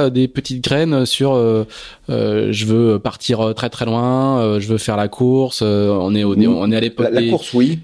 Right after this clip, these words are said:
Speaker 1: les, les, il y a déjà eu les transats de Tabarly, euh, la route du Rhum approche,
Speaker 2: Moi, ce qui
Speaker 1: et cetera.
Speaker 2: m'a
Speaker 1: Ce, ce,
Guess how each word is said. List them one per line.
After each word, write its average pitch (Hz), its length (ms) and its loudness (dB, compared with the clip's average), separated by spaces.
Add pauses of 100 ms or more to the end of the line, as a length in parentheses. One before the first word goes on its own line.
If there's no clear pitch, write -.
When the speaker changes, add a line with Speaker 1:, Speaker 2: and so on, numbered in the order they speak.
(120)
Speaker 1:
les, 113 220 -2
les, 104 400 0
il 80 80 -4
y 110 40 0
a 107 40 -4
déjà 110 160 -4
eu 110 40 -6
les 113 80 -4
transats 107 220 -4
de 107 100 -6
Tabarly, 131 680 0
euh, 98 880 0
la 98 80 -2
route 107 160 -2
du 117 80 -2
Rhum 113 160 0
approche, 120 300 -2
Speaker 2:
Moi, 147 100 0
ce - 140 -8
qui 135 60 0
Speaker 1:
et 135 40 4
cetera. 127 200 2
Speaker 2:
m'a 117 60 0
Speaker 1:
Ce, 110 180 -4
ce, 117 500 2